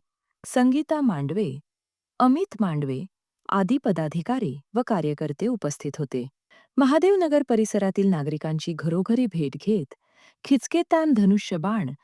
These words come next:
अशा घोषणा देत शिवसेनेच्या उमेदवारांनी प्रचारात आघाडी घेतली आहे. "शिवसेना हीच सर्वसामान्यांची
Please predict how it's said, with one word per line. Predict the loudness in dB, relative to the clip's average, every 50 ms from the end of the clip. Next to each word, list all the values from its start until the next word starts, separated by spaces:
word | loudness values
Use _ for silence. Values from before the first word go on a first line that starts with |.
| _ _ _ _ -6
अशा | -4 -4 0 0 0
घोषणा | 0 0 -2 -4 -4 -2 -2 0 0 2
देत | 0 0 -2 -4 -6 -12 _ _ _ _ _ -8
शिवसेनेच्या | -2 0 0 2 0 0 0 0 0 0 0 0 0
उमेदवारांनी | 2 2 2 0 0 -2 -2 -2 0 0 0 0 0 0 0
प्रचारात | -2 -4 -4 -2 -2 -2 -2 -2 -4 -4 -4
आघाडी | -6 -4 -4 -2 -2 -2 -2
घेतली | -2 -2 -4 -4 -2 -2 -2
आहे. | -2 -2 -4 -6 -8 -8 _ _
"शिवसेना | -6 0 0 2 4 4 2 2 0 2 2 2 0 0
हीच | 0 0 0 0 0 0
सर्वसामान्यांची | -2 0 0 0 0 0 0 0 2 2 2 2 0 0 -2 -2